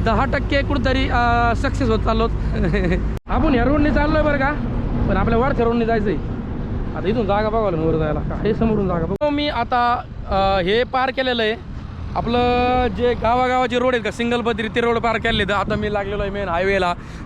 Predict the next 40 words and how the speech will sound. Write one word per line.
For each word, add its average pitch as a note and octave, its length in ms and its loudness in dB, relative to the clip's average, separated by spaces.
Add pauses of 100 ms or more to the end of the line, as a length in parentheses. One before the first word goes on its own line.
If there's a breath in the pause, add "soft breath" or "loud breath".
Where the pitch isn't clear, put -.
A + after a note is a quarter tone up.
(100)
जो G#3 140 4
की G#3 200 -2
इंदोर, A3 420 2
इंदोर A3 320 2
हायवे G3+ 240 0
आहे G3 140 -4
आणि G3 380 -4 (100)
तो A3+ 120 0
जातो A3+ 220 0
डायरेक्ट A3 320 0 (340)
पुढं A3 220 0 (320)
उज्जैन, A3 380 2 (100)
इंदोर G#3+ 320 2
त्या A3+ 160 0
मार्गी. F#3 300 0 (460 loud breath)
तर, G#3 100 2
अ, A3 440 2
आता A#3+ 340 0
व्हिडिओ G#3+ 300 2
इथून A3+ 340 0
दिलचस्प A#3 560 -2
व्हिडिओ, A3 440 2 (300 loud breath)
दिलचस्पी C#4+ 520 2
असणारे B3 400 0
व्हिडिओ G#3 200 0
इथून G#3+ 200 -4
पुढे G3+ 120 -2
होणार A#3+ 260 2
आहेत, A3 220 -2 (340 loud breath)
त्यासाठी B3 340 0
तुम्हाला G#3+ 260 0
व्हिडिओमध्ये G3 360 2
राहावं G3 220 2
लागेल, G#3+ 560 -4
त्यासाठी A#3+ 280 0
तुम्हाला A3+ 220 0
पूर्ण - 160 0
व्हिडिओ G3+ 220 2
पाहावं A#3 360 0
लागेल. B3 280 -2